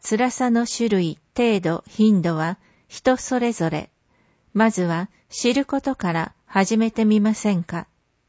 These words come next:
写真終わり。トピックス。二ページ。年末年始は要注意。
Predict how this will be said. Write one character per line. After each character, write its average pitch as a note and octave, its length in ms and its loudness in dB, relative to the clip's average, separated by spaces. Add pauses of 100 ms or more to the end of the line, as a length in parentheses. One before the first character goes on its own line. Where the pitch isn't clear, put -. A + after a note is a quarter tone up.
(1120)
写 A3 260 -4
真 B3 340 -6 (100)
終 G3 100 -2
わ G#3 180 0
り。 F3+ 200 -8 (2000)
ト C4 120 2
ピ A3+ 140 -4
ッ G#3+ 140 -10
ク - 80 -16
ス。 - 280 -8 (1040)
二 G3+ 160 4
ペ A#3+ 220 0
ー F#3+ 60 0
ジ。 D#3 280 -8 (680)
年 C4 240 4 (160)
末 C4+ 140 -2
年 B3+ 180 4
始 - 220 -4
は F3 140 0
要 G3+ 220 2
注 G#3+ 380 0
意。 D3+ 240 -4